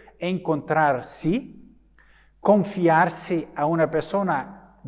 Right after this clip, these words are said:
de la cual no tengo miedo, porque muchos seminaristas tienen este, esta ansiedad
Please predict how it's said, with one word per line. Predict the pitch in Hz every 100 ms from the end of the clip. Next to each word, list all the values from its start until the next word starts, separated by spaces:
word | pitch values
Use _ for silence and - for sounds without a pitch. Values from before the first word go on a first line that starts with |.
| 127 _ -
de | 180
la | 165 147
cual | 175 180
no | 180 175
tengo | - 202 180 156 139
miedo, | 147 151 165 190 170 131 113 - - _ _ _ -
porque | 147 170
muchos | 170 262 - 202 185
seminaristas | - 185 175 160 160 202 - 147 - - _ _ _
tienen | 196 220 208
este, | 180 170 170 147 139 135 -
esta | 165 143 - 147 139 - - - - _ -
ansiedad | 160 175 - 185 180 214 247 - -